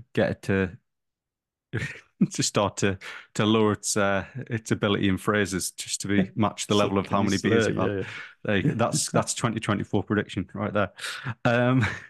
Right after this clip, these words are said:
Speaker 1: <laughs> on, on all this, though, th-, there's probably one big topic in here which we haven't covered yet, which was ethics and regulation. And this is a, I mean, a one I feel like it's shifting all the time because of A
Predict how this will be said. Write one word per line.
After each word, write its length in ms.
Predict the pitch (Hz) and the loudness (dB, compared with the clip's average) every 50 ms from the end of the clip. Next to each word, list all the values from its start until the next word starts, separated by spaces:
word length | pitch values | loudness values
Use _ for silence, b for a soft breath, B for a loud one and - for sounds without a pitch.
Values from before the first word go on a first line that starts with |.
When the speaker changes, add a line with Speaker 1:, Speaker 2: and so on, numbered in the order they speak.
| B B - - _ | B B -6 -6 _
Speaker 1:
<laughs> 460 | _ - - - - - - _ - | _ -20 -20 -20 -20 -20 -20 _ -2
on, 380 | - 135 147 156 160 170 175 - | 0 2 2 2 0 -2 0 2
on 160 | 175 170 175 | 2 2 2
all 160 | 180 175 170 | 4 2 4
this, 240 | 165 135 - - - | 2 2 0 -2 -2
though, 220 | - 95 90 92 104 | -2 0 0 0 0
th-, 200 | 120 - - - | -2 -4 0 -2
there's 120 | 113 - | -2 -2
probably 240 | - - 135 131 117 | 0 -2 -2 0 0
one 160 | 110 110 101 | 0 0 0
big 200 | - 104 92 _ | -2 -4 -6 _
topic 300 | - 101 - 101 92 - | -8 -8 -8 -6 -6 -4
in 80 | 95 85 | -4 -2
here 180 | 90 92 92 | -2 -2 -2
which 260 | 92 90 - - - | -2 -2 -6 -6 -4
we 60 | 107 98 | -2 -2
haven't 280 | 95 - 98 95 - _ _ | 0 0 -4 -6 -6 _ _
covered 260 | - 107 95 98 - | -4 -2 -2 -2 -2
yet, 140 | 95 101 104 | -2 -4 -4
which 160 | 101 - - | -6 -4 -4
was 180 | 101 - - B B B B B B B B B - - | -4 -4 -4 B B B B B B B B B -4 -4
ethics 380 | 110 - - 101 - - - | -2 0 0 -2 -2 0 0
and 100 | 104 98 | 2 2
regulation. 800 | 98 95 87 - 98 92 95 95 95 92 - - 95 92 92 - _ - 110 | 2 2 2 0 2 2 2 2 2 0 -2 -4 -4 -4 -6 -8 _ -2 2
And 400 | 104 95 92 98 98 95 - - | 2 4 4 4 2 2 2 0
this 180 | 113 104 - | 0 0 2
is 140 | 117 98 101 | 0 0 2
a, 440 | 98 98 95 98 95 95 92 92 87 _ B B B B B B B _ _ _ _ _ _ _ _ _ | 2 2 2 2 2 0 -2 -2 -6 _ B B B B B B B _ _ _ _ _ _ _ _ _
I 80 | - 107 | -2 0
mean, 260 | 95 98 95 95 87 | 2 4 4 2 2
a 60 | 104 | 2
one 220 | 92 95 95 90 87 | 2 2 2 2 0
I 60 | 80 | -2
feel 180 | - - 98 92 | -2 -2 -2 -2
like 120 | 90 - | -2 -4
it's 160 | - - - _ | -6 -14 -14 _
shifting 380 | - - 104 - - - 95 | -6 -6 -6 -6 -4 -4 -4
all 120 | 87 87 85 | -2 -2 -2
the 80 | - | 0
time 220 | - 92 92 92 82 | 0 0 2 2 -2
because 260 | - - - 104 101 | -4 0 0 2 2
of 100 | 95 104 | 4 2
A 240 | 101 98 95 98 | 2 2 2 -2